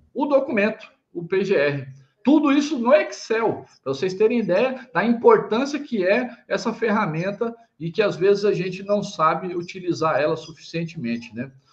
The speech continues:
É, deixa eu só ver aqui um, algumas informações aqui. Ah,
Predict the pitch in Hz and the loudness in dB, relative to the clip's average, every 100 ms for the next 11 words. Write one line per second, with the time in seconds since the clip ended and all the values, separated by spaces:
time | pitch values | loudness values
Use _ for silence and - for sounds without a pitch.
0 | _ _ _ _ - 151 170 175 170 165 | _ _ _ _ -8 -2 0 0 2 2
1 | 165 233 330 - 294 247 226 196 - 196 | 2 2 -2 2 2 4 4 4 0 0
2 | 185 160 147 139 123 135 139 160 151 139 | 0 -2 -4 -6 -6 -8 -6 -6 -6 -8
3 | 143 - 143 139 127 139 131 123 196 220 | -12 -8 -6 -6 -8 -8 -6 -4 -2 0
4 | 196 139 165 208 226 170 127 - - - | 0 -2 -8 -10 -6 -6 -6 -12 -20 -20
5 | - 135 143 151 | -20 -14 -10 -8